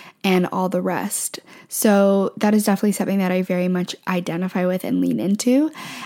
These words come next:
And then my rising is something that I definitely don't know a whole lot about, and I'm not one thousand percent sure if it's accurate because I don't know one hundred percent my birth time.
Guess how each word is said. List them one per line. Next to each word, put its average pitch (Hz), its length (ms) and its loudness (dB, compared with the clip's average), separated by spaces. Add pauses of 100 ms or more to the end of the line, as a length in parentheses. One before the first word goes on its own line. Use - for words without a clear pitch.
(100)
And 214 100 4
then 208 140 4
my 196 180 2
rising 214 680 2
is 196 100 0
something 240 280 0
that 254 100 2
I 202 400 0 (200)
definitely 233 540 2
don't 196 240 0
know 185 240 0
a - 80 -4
whole 180 320 0
lot 185 220 -2
about, 208 400 2
and 190 100 0
I'm 190 100 0
not 190 280 -2
one 190 160 -2
thousand 190 340 -2
percent 185 380 -2
sure 185 180 -2
if 190 80 -4
it's 180 160 -6
accurate 214 480 -2
because 190 960 0
I 190 160 4
don't 196 280 2
know 185 420 0
one 185 140 -2
hundred 190 440 -2
percent 262 320 0
my 269 120 0
birth 269 260 -2
time. 285 420 0